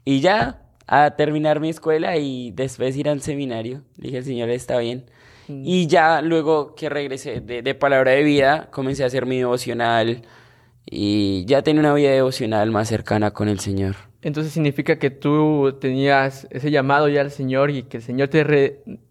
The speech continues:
Speaker 2: te redireccionó nuevamente a
Speaker 1: Sí.
Speaker 2: lo que Él te tenía preparado.
Speaker 1: Sí, me rescató.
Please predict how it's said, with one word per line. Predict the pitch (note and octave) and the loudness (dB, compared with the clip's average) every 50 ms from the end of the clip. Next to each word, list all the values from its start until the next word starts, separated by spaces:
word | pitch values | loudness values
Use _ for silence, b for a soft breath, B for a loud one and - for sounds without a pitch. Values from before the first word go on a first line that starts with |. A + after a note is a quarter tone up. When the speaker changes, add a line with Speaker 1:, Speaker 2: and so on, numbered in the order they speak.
| - C#3+ - | -20 -18 -8
Speaker 2:
te | - C3 C3+ C3 B2 | -4 -2 0 0 2
redireccionó | C3+ C3+ C#3 C#3+ C#3+ C3+ C3 C3+ - - B2+ B2 B2+ C#3 | 2 2 0 0 0 -2 -4 -6 -6 -8 -6 -4 -4 -2
nuevamente | D3+ D#3 D#3 D3+ D3 D#3 D#3+ D3+ - E3 D#3 | -2 0 0 0 0 -2 -4 -2 0 2 2
a | D3 | 4
Speaker 1:
Sí. | C#3+ C#3+ D3 D3+ E3 D#3 D3 | 4 4 4 4 4 4 2
Speaker 2:
lo | C#3 C3+ | 0 -2
que | - C#3+ C3+ | -4 -4 -4
Él | C#3+ C#3+ | -6 -4
te | - D#3+ D3+ | -6 -8 -8
tenía | - _ _ - C3 C3 C#3+ D3+ D#3 D#3+ | -8 _ _ -8 -6 -4 -2 -2 -2 -2
preparado. | D#3 E3+ D3+ - - C#3+ D3+ D#3 D#3 B2+ | -2 -4 -2 0 0 2 2 4 2 2
Speaker 1:
Sí, | C3 C3+ C#3 D3 | 2 0 0 0
me | D3+ D3 C#3 | 0 -2 -2
rescató. | C#3 C#3 - - B2+ B2 - B2 B2 C3+ C#3+ C#3+ | -4 -6 -8 -8 -10 -8 -8 -8 -8 -8 -8 -10